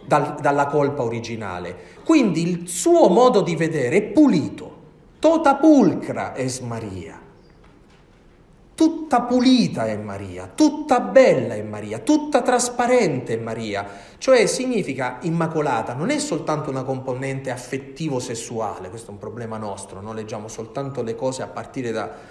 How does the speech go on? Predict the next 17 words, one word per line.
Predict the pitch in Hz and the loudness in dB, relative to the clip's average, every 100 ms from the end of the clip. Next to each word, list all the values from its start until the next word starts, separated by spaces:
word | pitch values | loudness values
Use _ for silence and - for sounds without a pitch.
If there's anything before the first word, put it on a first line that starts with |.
| - | -14
da | - | -8
questa | - 151 143 | -2 -2 -2
categoria. | 120 120 113 107 101 87 87 - - - | -6 -8 -8 -8 -10 -10 -14 -20 -20 -4
È | - | 4
immacolata | 302 302 262 226 220 208 196 170 113 101 110 120 - - | 6 6 4 2 0 0 2 2 -2 -4 -6 -8 -8 2
perché | 233 247 240 214 143 110 - - | 4 4 4 2 2 -2 -10 -4
Maria | 196 269 247 | 2 4 4
è | 208 | 4
l'unica | 247 254 156 131 139 | 4 4 2 0 -4
che | 135 | 0
vede | 220 254 196 | 2 4 4
le | 190 | 2
cose | 185 254 269 262 | 4 4 4 2
per | 233 202 | 2 0
ciò | 202 277 | 2 2
che | 277 | 2
sono, | 214 - 101 95 87 82 | 0 0 -2 -2 -6 -12